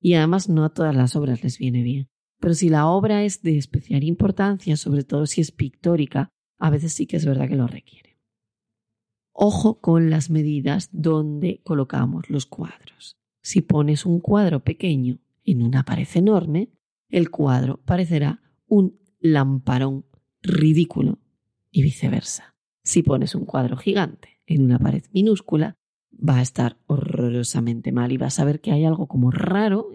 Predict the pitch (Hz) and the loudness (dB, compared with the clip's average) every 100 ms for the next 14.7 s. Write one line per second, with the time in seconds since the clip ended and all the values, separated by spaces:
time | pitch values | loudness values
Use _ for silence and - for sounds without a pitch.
0 | - - - 151 185 196 - 165 165 165 | -20 -16 -8 -4 -2 -2 0 0 0 -2
1 | 190 175 143 156 151 175 - 151 160 156 | 0 0 -2 -4 -2 -2 -2 -6 -4 -4
2 | 139 135 131 - 156 - 147 156 - - | -4 -4 -6 -6 -6 -2 -2 -2 -4 -2
3 | 127 123 196 - 143 - _ _ _ - | 0 2 -2 0 -4 -4 _ _ _ -4
4 | 139 160 165 196 214 - _ _ _ - | -2 -2 0 0 0 -6 _ _ _ -4
5 | 160 139 127 151 151 156 147 135 156 - | 0 2 0 0 0 2 0 -4 -8 -8
6 | - - - - 131 - - - _ _ | -12 -14 -10 -4 -4 -4 -14 -16 _ _
7 | _ - 131 123 - 131 127 - 170 147 | _ -2 0 0 0 0 0 -2 0 0
8 | 131 143 139 165 135 127 127 131 123 - | -2 -4 -4 -6 -4 0 0 0 -2 -4
9 | 170 156 147 - 202 - - - - - | 0 0 0 -6 -8 -10 -16 -20 -20 -20
10 | _ _ _ _ _ 170 180 - 180 175 | _ _ _ _ _ 2 2 2 0 0
11 | - 170 175 - _ _ 156 123 - 127 | 2 2 0 -6 _ _ -2 0 0 0
12 | 127 143 165 175 190 151 147 208 - 139 | 2 2 0 0 2 2 0 -4 -6 -2
13 | 127 - - 160 175 135 127 - 147 - | -2 -4 -6 -4 -2 0 -2 -2 -4 0
14 | 117 117 127 - - - _ | -2 0 -2 -2 -12 -20 _